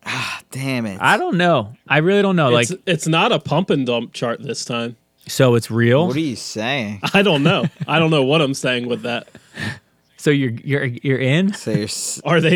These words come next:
Speaker 1: you're
Speaker 3: legit?
Speaker 1: saying I'm getting back in.
Speaker 3: Maybe they found the office that they said didn't exist
Speaker 1: They're like,
Speaker 3: before.
Speaker 1: "Oh, here's his briefcase."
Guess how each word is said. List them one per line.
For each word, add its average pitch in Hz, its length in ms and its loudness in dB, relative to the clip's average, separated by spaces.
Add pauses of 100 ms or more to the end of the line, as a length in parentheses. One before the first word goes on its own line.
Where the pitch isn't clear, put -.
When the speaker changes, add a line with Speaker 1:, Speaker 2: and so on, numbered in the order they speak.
Speaker 1:
you're - 0 - (120)
Speaker 3:
legit? 120 420 0
Speaker 1:
saying 143 500 -2
I'm 147 200 -2
getting 156 480 0
back 160 420 0
in. 101 440 -8 (180)
Speaker 3:
Maybe 151 300 2
they 151 140 4
found 135 400 0
the 123 100 2
office 123 440 -2
that 117 240 -4 (360)
they 120 120 0
said 113 240 0
didn't 113 240 0
exist 110 320 -2
Speaker 1:
They're 226 100 0
like, 220 140 -2
Speaker 3:
before. 247 140 0
Speaker 1:
"Oh, 226 500 4
here's 226 340 0
his 139 160 0
briefcase." 135 960 -2